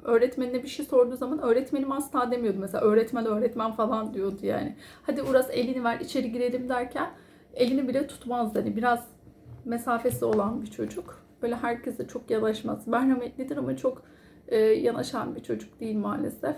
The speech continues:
E, bizim böyle bir dönemimiz oldu. E, umarım, e, <coughs>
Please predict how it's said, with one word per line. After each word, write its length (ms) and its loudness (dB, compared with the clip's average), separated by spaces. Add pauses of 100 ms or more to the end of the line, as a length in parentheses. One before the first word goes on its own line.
(760)
E, 540 6
bizim 360 4
böyle 260 10
bir 120 6
dönemimiz 600 8
oldu. 560 2 (640)
E, 300 2
umarım, 500 2 (200)
e, 320 4 (960)
<coughs> 0 -